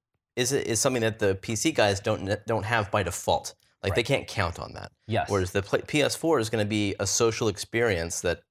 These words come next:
Speaker 1: everyone can watch the dummy and put on the headset and dance around the room and wave
Speaker 2: Mm-hmm.
Speaker 1: his arms and, you know,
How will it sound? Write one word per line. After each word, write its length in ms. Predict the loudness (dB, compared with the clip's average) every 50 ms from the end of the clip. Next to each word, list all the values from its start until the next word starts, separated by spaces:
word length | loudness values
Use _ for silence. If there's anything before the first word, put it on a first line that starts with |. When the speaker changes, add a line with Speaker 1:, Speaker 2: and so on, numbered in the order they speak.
| _
Speaker 1:
everyone 320 | 0 0 2 2 2 0 0
can 180 | -2 -2 0
watch 320 | 2 2 2 0 0 -4 -2
the 120 | -2 -2
dummy 520 | -2 -2 -4 -2 0 0 0 0 0 0 0
and 240 | 0 -2 -4 -6 -6
put 100 | -4 -2
on 120 | 0 0
the 80 | 0 0
headset 400 | 0 0 -2 0 0 0 0 0
and 120 | -2 -2
dance 280 | 0 0 0 0 0 -2
around 180 | -2 0 0 0
the 80 | -2
room 340 | -2 -2 -2 -2 -2 -4 -4
and 140 | -4 -2 -2
wave 160 | 0 0 2
Speaker 2:
Mm-hmm. 60 | 0
Speaker 1:
his 120 | 0 0 0
arms 360 | -2 -2 -2 -4 -6 -8 -12 -14 -20 -20 -20 _
and, 260 | -6 -4 -4 -4 -6 -8
you 140 | -4 -2 -2 -2
know, 180 | -2 -4 -8